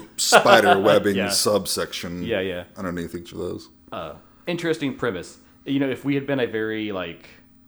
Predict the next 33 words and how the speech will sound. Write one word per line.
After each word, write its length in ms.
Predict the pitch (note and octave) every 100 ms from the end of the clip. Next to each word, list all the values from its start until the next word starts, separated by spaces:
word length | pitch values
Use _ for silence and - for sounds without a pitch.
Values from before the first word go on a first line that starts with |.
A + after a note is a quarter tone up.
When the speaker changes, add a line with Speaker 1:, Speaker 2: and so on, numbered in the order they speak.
| _
Speaker 2:
prepared 680 | - F#2 - E2 F#2 G#2 A2 - - - _ _ - G#2+
group 280 | A#2+ A#2+
when 100 | A#2+
we 80 | A#2
made 200 | A#2+ A#2+
this 120 | B2
podcast, 1040 | - C3 B2 C3+ C3+ - - - - C#3+ A#2+
Speaker 1:
<laughs> 0 |
Speaker 2:
maybe 240 | C#3+ C#3+
it 80 | C#3
would 120 | C3 C3+
have 100 | A#2
been 120 | B2
a 60 |
smart 260 | A#2+ C3 A#2
idea 300 | A2 A2 B2
to 160 | A#2 A#2+
start 340 | - - F2+
with 160 | G#2+ A2+
those 480 | B2 B2+ C3 - - _ _ -
Speaker 1:
Huh. 380 | - F#3 E3 F#2
Speaker 2:
and 180 | A#2 A2
then 420 | A2+ A2 G#2+ G2+ - - _ _ _ _ _ _ _ -
sub 360 | - - A2+ -
out 360 | F2+ A#2+ -
from 160 | - C#3
there. 360 | C#3 D3 D#3 - _ _ -
But, 220 | G#2+ G#2
you 80 | A#2+
know, 220 | F#2 F2 - _ _ _ _ -
here 120 | C#3+
we 100 | B2
are. 280 | G2 F2